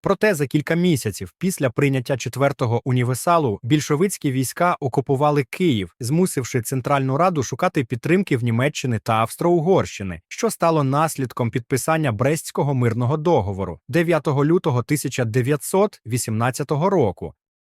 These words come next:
Впродовж тисяча дев'ятсот вісімнадцятого, тисяча дев'ятсот двадцятого років українські землі стали ареною безпрецедентної геополітичної боротьби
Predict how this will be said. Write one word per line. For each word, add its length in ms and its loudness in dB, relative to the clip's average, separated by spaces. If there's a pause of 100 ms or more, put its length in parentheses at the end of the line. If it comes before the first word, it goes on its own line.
(220)
Впродовж 580 0
тисяча 460 -2
дев'ятсот 600 -2
вісімнадцятого, 960 -2
тисяча 440 -2
дев'ятсот 600 0
двадцятого 600 -2
років 380 0
українські 600 0
землі 380 0
стали 380 0
ареною 460 0
безпрецедентної 1000 -2
геополітичної 960 0
боротьби 640 0